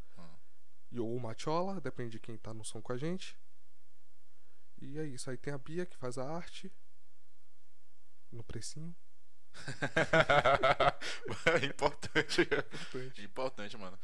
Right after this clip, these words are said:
Speaker 1: Vocês já tão ganhando alguma coisa com
Speaker 2: Não, cara, a gente só gasta mesmo.
Speaker 1: Só gasta, né?
Speaker 2: É.
Speaker 1: É, é pra, pra você ver o que é o amor pela coisa, né,
Speaker 2: Sim.
Speaker 1: bicho? É coisa de doido, mano.
Speaker 2: A gente só gasta.
Speaker 1: É coi-,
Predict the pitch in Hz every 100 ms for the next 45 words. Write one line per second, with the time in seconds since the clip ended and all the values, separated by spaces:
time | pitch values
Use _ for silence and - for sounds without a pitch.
0 | - 233 214 165 147 131 123 117 110 107
1 | 104 92 135 139 135 139 - 110 113 120
2 | - 160 113 110 120 101 - - - -
3 | - 95 85 82 90 92 98 104 82 98
4 | 101 - 123 127 - 117 98 95 - 98
5 | 101 - 101 110 117 90 92 - 101 87
6 | - 87 92 120 - 104 104 - - -
7 | - - - - - - - - - 90
8 | 90 85 82 82 82 78 110 - 143 120
9 | 107 - - - - - 90 87 92